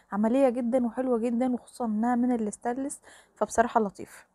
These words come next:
تعالوا بقى نشوف الخلاط ده بخمسمية جنيه، ومعاه مطحنه خلاط اهو. كمان عندك ده، بصوا ده بقى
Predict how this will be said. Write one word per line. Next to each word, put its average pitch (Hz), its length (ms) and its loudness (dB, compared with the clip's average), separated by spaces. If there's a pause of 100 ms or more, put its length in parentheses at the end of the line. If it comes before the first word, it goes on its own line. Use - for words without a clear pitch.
(520)
تعالوا 277 240 4
بقى 277 140 4
نشوف 277 320 -6
الخلاط 226 440 -2
ده 240 240 2
بخمسمية 220 580 -4
جنيه، 220 540 -2
ومعاه 214 280 -2
مطحنه 233 540 -2 (440)
خلاط 202 520 0
اهو. 220 240 2 (420)
كمان 226 320 0
عندك 226 380 0
ده، 240 220 0 (240)
بصوا 220 280 -6
ده 208 80 0
بقى - 600 0